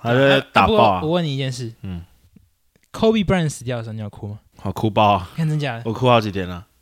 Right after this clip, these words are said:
Speaker 2: 真假的？
Speaker 1: 真的。
Speaker 2: 为什么？
Speaker 1: 而且我是真的超喜欢 Kobe 的人。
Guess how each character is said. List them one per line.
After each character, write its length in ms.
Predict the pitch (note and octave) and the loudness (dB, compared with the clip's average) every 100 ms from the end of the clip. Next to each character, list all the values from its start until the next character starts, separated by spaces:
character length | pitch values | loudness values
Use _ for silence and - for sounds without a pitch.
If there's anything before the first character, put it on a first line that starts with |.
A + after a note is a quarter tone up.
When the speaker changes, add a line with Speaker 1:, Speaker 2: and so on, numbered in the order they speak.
| _ _ - | _ _ -8
Speaker 2:
真 80 | |
假 140 | E3 D#3 | -4 -2
的？ 200 | B2+ A#2+ _ | -2 -6 _
Speaker 1:
真 100 | - | -8
的。 140 | F#2 F2 _ | -8 -8 _
Speaker 2:
为 80 | D#3+ | -8
什 60 | C#3 | -8
么？ 140 | A#2+ - _ _ _ _ _ _ _ _ | -8 -12 _ _ _ _ _ _ _ _
Speaker 1:
而 100 | C#3 | 2
且 220 | D#3 C3+ - _ _ _ - - _ - | 4 4 2 _ _ _ -20 -20 _ 0
我 100 | A#2+ | 2
是 140 | C#3+ | 6
真 100 | D3+ | 6
的 80 | C#3+ | 6
超 240 | - B2 | 8 6
喜 100 | A#2+ | 8
欢 120 | G#2+ | 2
Kobe 320 | G#2 G#2 G2+ F#2 | 4 2 2 -4
的 60 | |
人。 100 | - | -8